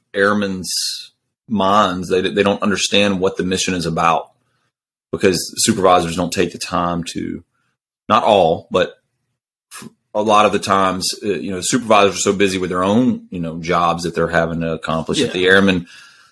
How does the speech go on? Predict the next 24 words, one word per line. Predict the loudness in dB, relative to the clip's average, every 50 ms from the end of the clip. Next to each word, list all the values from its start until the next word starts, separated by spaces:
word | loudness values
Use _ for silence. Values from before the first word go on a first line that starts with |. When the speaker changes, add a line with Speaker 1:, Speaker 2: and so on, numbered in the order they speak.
| _ _ _ _ _ _ _ _ _ _ _ _ _ _ _ _ _ _ _ _ _ _ -6
Speaker 1:
either | -4 -2 2
they | 2 2 2 2 -2
don't | 0 0 2 2 2 2 4
know | 6 6 8
or | 8 6
they | 6 4
don't | 2 0 0
seek | -2 -2 -2 -2 0
out | 2 4 4 4 2 -2 -6 -8
information | -8 -6 -6 -4 -2 -2 -2 -2 -4 -6
of | -8 -8 -10 -12
what, | -8 0 2 2 2 2 0 -2
what | 0 0 0 0 -2 -6 -8
at | -8 -6 -4
the | -6 -4 -2
end | 0 0 2
of | 2
the | 0 -2
kill | 0 2 2 2 4
chain, | 2 0 -2 -2 -4 -4 -4 -2
the | -2 -2
proverbial | -2 0 0 2 4 4 4 4 4 2 0
kill | -2 0 2 4 4 4
chain. | 2 0 -4 -6 -6 -8 -12